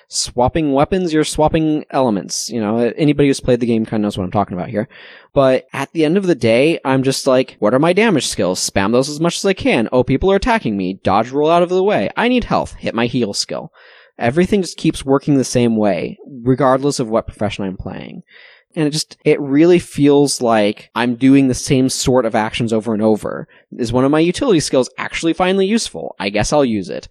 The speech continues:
Do I feel like this is actually a good moment to maybe use my elite skill? Does it seem like it's worth it? You know, and let me just take a moment to talk about how much I hate the design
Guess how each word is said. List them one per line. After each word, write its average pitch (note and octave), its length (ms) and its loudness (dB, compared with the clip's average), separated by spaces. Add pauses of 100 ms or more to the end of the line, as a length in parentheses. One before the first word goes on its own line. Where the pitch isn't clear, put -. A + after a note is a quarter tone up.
(200)
Do A2+ 100 2
I A#2 80 2
feel C#3+ 160 0
like D#3+ 160 2
this F3 160 -2
is F3+ 60 -2
actually F3 300 0
a G3 40 0
good G3 160 0
moment G3 260 -2
to F3 60 -2
maybe C3 340 0
use E3 200 -2
my F3+ 100 0
elite G3 240 0
skill? F2+ 260 -2
Does F#2+ 140 -2
it A#2 60 -8
seem B2 200 -2
like C#3+ 140 2
it's - 180 -6
worth G3 220 0
it? - 140 -6 (600)
You C3+ 60 -4
know, C3 160 2
and C#3+ 380 2
let G#3 120 2
me C4+ 60 0
just G#3+ 160 -6
take G3+ 140 2
a F3+ 40 -2
moment D3 300 0
to C3+ 100 -8
talk C3 240 -4
about D3 260 -2
how B2+ 200 0
much C#3 240 0
I A2+ 80 -6
hate A2 340 -4
the B2+ 120 -4
design A#2+ 540 0